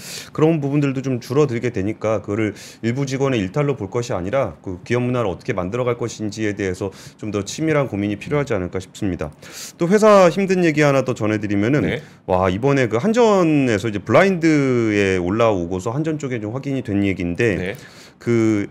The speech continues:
Speaker 1: 희망퇴직 위로금, 그러니까 희망퇴직을 신청한 사람한테 위로금을 주잖아요,
Speaker 2: 네.
Speaker 1: 기업에서.
Speaker 2: 네.
Speaker 1: 근데 그거를 직원들한테 임금을 반납하라 그런 거예요. 나머지
Speaker 2: 네?
Speaker 1: 직원들한테.
Speaker 2: 네.
Speaker 1: 혹시 카톡 되나요? 그 카톡 글로 볼 수 있나요?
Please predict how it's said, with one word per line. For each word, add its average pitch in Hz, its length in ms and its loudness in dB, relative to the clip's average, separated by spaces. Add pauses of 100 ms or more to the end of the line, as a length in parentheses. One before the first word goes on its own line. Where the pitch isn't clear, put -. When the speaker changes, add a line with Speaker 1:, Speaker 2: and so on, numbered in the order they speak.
Speaker 1:
희망퇴직 247 880 0
위로금, 113 580 0 (600)
그러니까 131 200 -2
희망퇴직을 196 480 -2
신청한 214 380 -4
사람한테 170 380 -2
위로금을 139 760 -2 (300)
주잖아요, 147 580 -2
Speaker 2:
네. 95 120 -2
Speaker 1:
기업에서. 92 400 -2
Speaker 2:
네. 101 200 -6 (280)
Speaker 1:
근데 175 200 2
그거를 135 600 4 (420)
직원들한테 226 840 6
임금을 175 560 2
반납하라 185 600 0
그런 95 220 -4
거예요. 78 380 -8 (1080)
나머지 113 400 0
Speaker 2:
네? 101 40 -10
Speaker 1:
직원들한테. 82 640 -8 (200)
Speaker 2:
네. 92 320 -6
Speaker 1:
혹시 - 360 -6
카톡 190 260 -10
되나요? 98 360 -4 (120)
그 127 140 -8
카톡 180 460 -10
글로 123 320 -4
볼 120 140 -4
수 120 140 -6
있나요? 95 360 -4